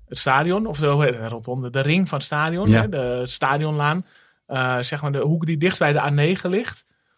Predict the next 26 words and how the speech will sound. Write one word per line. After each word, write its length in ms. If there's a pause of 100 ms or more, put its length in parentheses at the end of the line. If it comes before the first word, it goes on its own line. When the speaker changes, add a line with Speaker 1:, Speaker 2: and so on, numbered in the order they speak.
(140)
Speaker 1:
Om 140
daar 240
een 260 (420)
aftakking 520
naar 140
de 140
N 60
twee 220
vier 140
twee, 340
eh, 60
te 140
leggen. 460
En 140
Speaker 2:
Dat 200
je 80
Speaker 1:
dat 80
Speaker 2:
direct, 440
zeg 200
maar, 160
voor 260
de 60
hoofdtribune 640
uitkomt. 640 (300)
Speaker 1:
Eh, 640
ja. 280